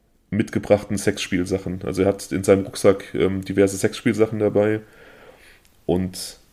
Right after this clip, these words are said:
ähm, probiert die an diesem Kind aus, äh, lässt da seiner Fantasie freien Lauf. Circa dreißig Minuten muss die Mutter mit ansehen, wie er ihren Sohn missbraucht und die Taten filmt und fotografiert.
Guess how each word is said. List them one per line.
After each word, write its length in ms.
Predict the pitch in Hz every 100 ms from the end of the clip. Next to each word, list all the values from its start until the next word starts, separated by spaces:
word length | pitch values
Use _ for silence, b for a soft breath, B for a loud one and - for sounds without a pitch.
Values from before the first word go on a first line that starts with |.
| _ _ -
ähm, 400 | 90 90 92 92 - b b b b
probiert 760 | - 98 107 104 101 - - -
die 140 | 104
an 80 | 92
diesem 240 | 101 98 95
Kind 280 | - 107
aus, 460 | - 87 101 - -
äh, 320 | - 92 92
lässt 260 | 95 98 -
da 80 | 98
seiner 220 | 98 98
Fantasie 400 | - 101 95 101
freien 340 | 101 98 95
Lauf. 360 | 98 101 101 - b b b b b b b b -
Circa 300 | - 104 104
dreißig 500 | - 95 107 101 -
Minuten 540 | 101 101 104 95 95 - - - -
muss 400 | 92 95 - -
die 100 | 95
Mutter 240 | 101 107
mit 160 | 98 95
ansehen, 560 | 80 101 98 98 98
wie 400 | 98 98 98 101 -
er 380 | 87 95 92 90 - _ _ _ -
ihren 240 | 95 98
Sohn 260 | 98 101 95
missbraucht 540 | 90 - 92 95 95
und 280 | 95 95 -
die 80 | 95
Taten 460 | 101 95 104 98
filmt 400 | 98 - 104 95
und 100 | 92
fotografiert. 800 | - 90 85 - - 90 92 -